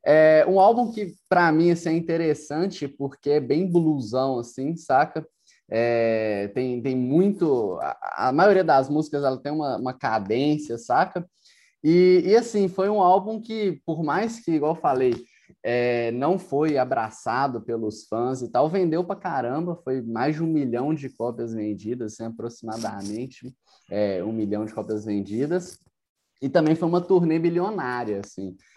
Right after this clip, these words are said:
eles rodaram o mundo inteiro e fizeram muitos shows, né, é, dessa turnê. Eu acho, na verdade, eu acho que não, foi uma turnê que não chegou na América do Sul, se eu não me engano, mas,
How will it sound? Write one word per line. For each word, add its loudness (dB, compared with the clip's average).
eles -4
rodaram 0
o 0
mundo -2
inteiro 0
e -2
fizeram -2
muitos -2
shows, 0
né, -6
é, 0
dessa -4
turnê. -2
Eu 4
acho, 0
na 2
verdade, 4
eu -2
acho -10
que -4
não, 0
foi 0
uma 2
turnê -2
que -4
não -2
chegou -2
na 0
América -4
do -8
Sul, -2
se -6
eu 0
não 0
me 2
engano, 0
mas, 0